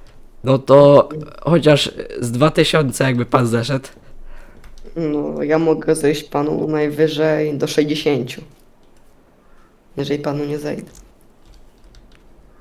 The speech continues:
Speaker 1: No to za sześćdziesiąt jeden by, by pasowało panu?
Speaker 2: No dobrze. Będzie pasować.
Speaker 1: No dobrze.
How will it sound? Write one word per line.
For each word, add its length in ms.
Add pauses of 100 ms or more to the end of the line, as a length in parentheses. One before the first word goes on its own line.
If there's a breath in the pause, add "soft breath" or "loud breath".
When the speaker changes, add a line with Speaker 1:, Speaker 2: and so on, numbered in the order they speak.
(1500 soft breath)
Speaker 1:
No 60
to 120
za 120
sześćdziesiąt 400
jeden 320
by, 220
by 180
pasowało 540
panu? 320 (1040 loud breath)
Speaker 2:
No 220
dobrze. 500 (1600)
Będzie 240
pasować. 480 (3000 soft breath)
Speaker 1:
No 140
dobrze. 480